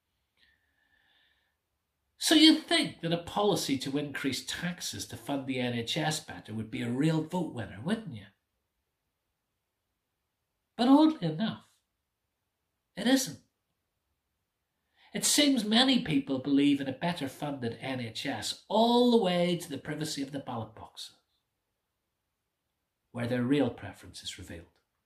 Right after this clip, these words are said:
You can't separate faith from faithfulness. You will be faithful to whatever you have put your faith in,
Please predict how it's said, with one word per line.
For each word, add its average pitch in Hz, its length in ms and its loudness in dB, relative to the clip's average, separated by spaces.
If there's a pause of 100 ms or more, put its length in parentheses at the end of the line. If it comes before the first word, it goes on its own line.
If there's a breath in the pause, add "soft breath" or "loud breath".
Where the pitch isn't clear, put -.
(2250 loud breath)
You 269 160 10
can't 311 360 2
separate - 640 0
faith - 340 -10
from 101 140 -16
faithfulness. - 640 -20 (360 loud breath)
You 285 280 12
will 285 180 8
be 254 120 4
faithful 208 680 -2
to 170 160 0
whatever 170 680 -2
you 156 240 2
have 123 260 -8
put 139 240 -6
your 127 120 -8
faith 110 400 -12
in, 92 120 -12